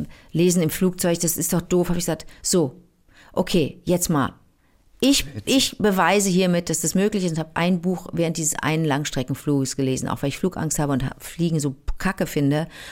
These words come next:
Speaker 1: hab ich's mir schön gemacht, hab dieses Buch gelesen und hab dann festgestellt, nö, reicht mir, wenn ich die zwei Bücher von ihm gelesen habe. Aber jetzt bei Percival Everett, der auch seinen Eltern danken kann, seinem Zahnarztvater und seiner Mutter danken kann für diesen Namen. Percival Everett, ist das nicht ein schöner Name?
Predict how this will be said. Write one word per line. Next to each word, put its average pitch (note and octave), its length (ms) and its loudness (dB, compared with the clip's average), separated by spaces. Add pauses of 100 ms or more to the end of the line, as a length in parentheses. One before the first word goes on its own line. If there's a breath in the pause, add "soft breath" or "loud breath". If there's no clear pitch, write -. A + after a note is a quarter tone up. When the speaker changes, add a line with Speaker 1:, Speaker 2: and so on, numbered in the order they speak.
Speaker 1:
hab E3 100 0
ich's E3 140 -2
mir E3+ 80 2
schön G#3 240 4
gemacht, D3+ 280 0
hab E3+ 100 -2
dieses F3 180 -2
Buch A3+ 180 -4
gelesen B2+ 380 0 (260 loud breath)
und G3+ 100 -4
hab G3 80 0
dann G#3 120 -2
festgestellt, A3+ 400 0 (120)
nö, D4+ 180 2 (120)
reicht G#3+ 300 2
mir, F3+ 100 2
wenn E3 120 0
ich D#3+ 100 -4
die D3+ 100 -2
zwei C3+ 220 -2
Bücher B2+ 240 -2
von B2+ 160 -2
ihm C3+ 120 2
gelesen D3 400 4
habe. B2+ 240 0 (280 loud breath)
Aber F3 160 0
jetzt G#3 460 0
bei D#3+ 120 0
Percival F3 400 2
Everett, E3+ 460 2 (680 loud breath)
der E3+ 340 2
auch G#3 360 4 (160)
seinen E3+ 240 2
Eltern G#3+ 420 4
danken E3+ 360 0
kann, C#3 260 0
seinem C#3+ 180 0
Zahnarztvater D#3+ 680 0
und D3+ 80 0
seiner C#3+ 220 2
Mutter D3 320 0 (260 loud breath)
danken F#3 260 0
kann F3 180 0
für E3 100 0
diesen D3 260 2
Namen. B2+ 340 2 (180)
Percival E3+ 600 2
Everett, C3 420 0
ist - 140 -4
das - 120 -6
nicht - 200 -10
ein - 40 -20
schöner C#3 280 -4
Name? C3 420 -4